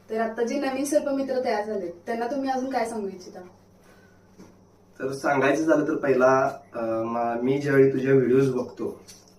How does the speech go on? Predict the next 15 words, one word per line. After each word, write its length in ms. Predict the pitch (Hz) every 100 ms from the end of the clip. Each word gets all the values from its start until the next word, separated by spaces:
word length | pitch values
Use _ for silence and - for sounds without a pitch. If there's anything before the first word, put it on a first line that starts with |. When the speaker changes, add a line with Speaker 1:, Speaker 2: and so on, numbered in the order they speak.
| -
Speaker 2:
एक, 340 | 135 147 -
अ, 160 | 156 151 135
अभिमान 420 | 127 151 160 160
येतो 200 | 135 - -
की 60 |
बाबा, 220 | 139 143 175
हा, 300 | 175 156 -
इतकी 240 | 135 - 160
वर्ष 280 | 160 151 165 170 170 - - -
काम 200 | 143 156
चालू 280 | 165 143 123
आहे, 180 | 117 - -
अव्याहतपणे 640 | - 135 170 190 - 185 185
चालू 220 | 160 131
आहे, 160 | 120